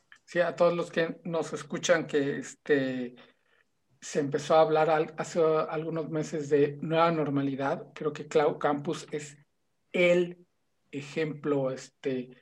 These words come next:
es el ejemplo a seguir de cómo operar, este,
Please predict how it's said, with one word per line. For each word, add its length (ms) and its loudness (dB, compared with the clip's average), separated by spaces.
es 80 -8
el 60 0
ejemplo 260 2
a 40 4
seguir 560 -6
de 460 -2
cómo 320 4
operar, 580 4
este, 840 -8